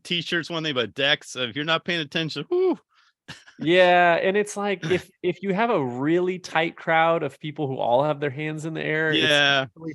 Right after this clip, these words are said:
Speaker 2: fine, but if you, you know, if you have any sort of, like, dispersed quality, yeah, I don't know. Um, but, yeah, and also just Renee from Blunt Steel, like, he, he donated
Speaker 1: Mm.
Speaker 2: those rails to us that we skated,
Speaker 1: Nice.
Speaker 2: and he drove them out here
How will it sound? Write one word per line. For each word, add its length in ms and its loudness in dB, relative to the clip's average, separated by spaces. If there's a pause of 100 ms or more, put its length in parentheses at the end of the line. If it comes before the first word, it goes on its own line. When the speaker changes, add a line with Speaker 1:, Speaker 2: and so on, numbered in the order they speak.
Speaker 2:
fine, 420 -2
but 220 -2
if 160 -2
you, 380 -4
you 180 -6
know, 100 -2
if 100 -2
you 100 -2
have 140 -2 (120)
any 240 -4
sort 320 -4
of, 120 -6
like, 380 -2 (600)
dispersed 540 -4
quality, 420 2
yeah, 220 -2
I 40 -6
don't 140 -10
know. 220 -10 (160)
Um, 500 0
but, 360 2 (640)
yeah, 260 6
and 100 4
also 260 0
just 220 -4
Renee 400 0
from 220 -6
Blunt 240 -4
Steel, 420 -2
like, 180 0
he, 380 -8
he 320 -6
donated 600 -2
Speaker 1:
Mm. 60 0
Speaker 2:
those 180 -4
rails 360 -6
to 120 -2
us 200 -2
that 140 -8
we 140 -4
skated, 520 2
Speaker 1:
Nice. 0 -
Speaker 2:
and 300 -8
he 140 -6
drove 400 0
them 200 -2
out 300 -2
here 440 -4